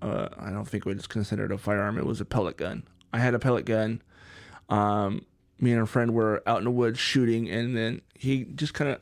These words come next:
half, half, you know, just kinda, like, pop like that. Just put it up, aimed it up at, at an angle, and just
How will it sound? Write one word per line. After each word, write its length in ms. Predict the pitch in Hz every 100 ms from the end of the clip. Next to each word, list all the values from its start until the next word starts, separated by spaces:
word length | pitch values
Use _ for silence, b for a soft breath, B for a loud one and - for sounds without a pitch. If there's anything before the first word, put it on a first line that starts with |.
| - _ -
half, 280 | - 151 151
half, 200 | 156 -
you 100 | -
know, 120 | 139 131
just 140 | 123
kinda, 160 | 135 117
like, 120 | - - - - - -
pop 300 | 123 - _ _ -
like 140 | 101
that. 260 | - 73 -
Just 180 | - -
put 120 | - 139
it 60 |
up, 160 | 135 - - B B B B B B B B
aimed 200 | - 170
it 60 | 170
up 260 | 160 156 143
at, 80 | 147
at 360 | 120 - 139
an 100 | 143
angle, 480 | 117 139 139 139 135
and 80 | 131
just 160 | 123